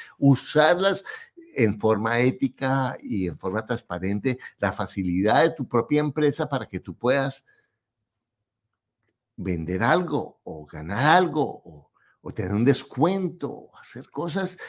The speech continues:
que te permitan tener ingresos adicionales. ¿Cuáles son los en-, amigos que no te están ayudando a lograr lo que quieres? ¿Cuáles son los círculos sociales en los que tú estás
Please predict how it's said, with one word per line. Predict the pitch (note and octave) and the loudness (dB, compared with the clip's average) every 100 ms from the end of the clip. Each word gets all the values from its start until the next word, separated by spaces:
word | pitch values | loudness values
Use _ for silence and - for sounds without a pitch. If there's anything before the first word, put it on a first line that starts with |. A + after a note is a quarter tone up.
| - | -10
que | - | -6
te | B2 A2+ | -4 -4
permitan | G2 E2+ G2+ G#2+ D#3 D3+ | -4 -6 -4 -2 -2 0
tener | C3 G#2 | -2 0
ingresos | C3 D3+ D3 D#3+ | -2 -2 -4 -4
adicionales. | C3+ G#2 F2 G2+ E3+ E3+ - _ _ _ _ _ _ _ _ _ _ _ _ _ _ _ _ _ _ | -4 -4 -4 -2 0 -2 -4 _ _ _ _ _ _ _ _ _ _ _ _ _ _ _ _ _ _
¿Cuáles | - F2+ F#2+ B2+ | -12 -8 -8 -4
son | B2+ | -4
los | C3 C3 - - _ _ _ _ _ _ _ | -4 -6 -14 -20 _ _ _ _ _ _ _
en-, | A2 G#2 - _ | -2 -2 -6 _
amigos | - E2 F#2 C3 G#3 G#3+ A#3 - | -16 -8 4 6 6 8 8 8
que | C#3 | 2
no | C3+ | 2
te | D3+ | 0
están | D#3 D3+ D3 | -2 -2 0
ayudando | D3 A#2+ G2+ G2+ A2 | 0 2 2 0 0
a | A2+ | 0
lograr | G2 F2+ F2 | -2 -4 -6
lo | F#2+ | -8
que | F2 | -12
quieres? | - - - _ - | -12 -18 -20 _ -6
¿Cuáles | A#2 B2+ | 0 2
son | C3 C#3+ | 2 0
los | C#3+ | 2
círculos | E3+ D3 F3+ E3+ | 2 2 2 0
sociales | - G#2+ B2+ B2+ D#3 C#3+ - - - _ | -2 -4 4 4 4 -2 -8 -20 -20 _
en | G#2+ | -2
los | G2+ - | -2 -2
que | G2 | -6
tú | - B2 | 0 0
estás | B2 - D3 C#3+ | 0 -2 -2 -2